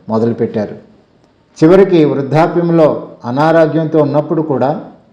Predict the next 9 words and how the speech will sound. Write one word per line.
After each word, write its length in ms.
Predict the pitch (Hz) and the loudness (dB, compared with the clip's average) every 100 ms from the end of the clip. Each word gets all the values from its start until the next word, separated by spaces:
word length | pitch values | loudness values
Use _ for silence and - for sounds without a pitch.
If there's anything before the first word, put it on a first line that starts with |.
| _ _ _ - | _ _ _ -8
శ్రీరామకృష్ణ 760 | 135 151 156 160 160 151 - | 0 2 4 2 0 -4 -6
నామాన్ని 440 | 131 127 143 143 143 | -4 -2 -2 -2 -4
స్మరిస్తూనే 720 | 127 127 143 - - 151 151 | -6 -2 -2 -2 -2 2 2
ఉండేవారు. 480 | 143 120 117 110 - - _ _ _ _ - | 2 0 -2 -4 -8 -18 _ _ _ _ -2
అలా 520 | 147 175 143 160 - - | 2 4 4 0 -6 -8
భగవన్నామాన్ని 840 | 123 127 156 170 170 165 170 165 | -4 0 0 0 0 0 0 0
ఉచ్చరిస్తూనే 920 | 135 - 160 156 - 165 160 208 - - - - | -4 -2 0 0 0 0 2 0 -4 -16 -20 -12
దేహత్యాగం 760 | 113 127 135 139 139 127 135 120 | -2 0 0 0 -2 -2 -4 -2
చేశారు. 360 | 120 117 104 | -2 -2 -6